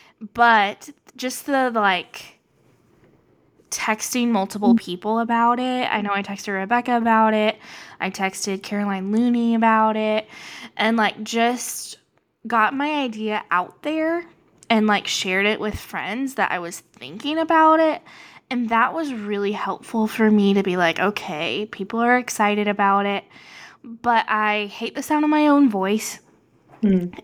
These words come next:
Speaker 1: And I, at the time, this is not true anymore, but at the time, I didn't listen to a bunch. I worked for, um, Rebecca George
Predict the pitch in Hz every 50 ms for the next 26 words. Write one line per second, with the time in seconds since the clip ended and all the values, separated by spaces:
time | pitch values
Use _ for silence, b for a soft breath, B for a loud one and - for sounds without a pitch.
0 | - 214 214 214 220 214 214 214 214 208 B B B B B B B B B B
1 | _ _ - - 220 226 226 226 233 233 233 233 233 233 226 233 - - _ -
2 | 226 240 233 - 233 - - - - - - - - 208 277 269 247 220 196 190
3 | 196 208 208 220 226 - - 240 233 233 226 220 220 220 220 202 202 - - -
4 | - 262 254 254 254 247 240 226 208 196 185 180 185 214 - - - 214 - -
5 | 214 214 - - - 311 311 302 262 226 202 202 208 - - 220 226 285 285 302
6 | 262 196 226 220 - 240 226 220 220 208 190 175 180 - 180 151 107 - - -
7 | - - B B B B B B B B - - 226 220 208 214 214 214 226 220
8 | - - - - - - - - - - - 233 226 220 214 208 208 208 - -
9 | - 208 208 208 202 202 196 208 214 208 208 202 202 196 220 226 220 208 220 -
10 | - 208 196 196 196 208 208 208 214 214 - -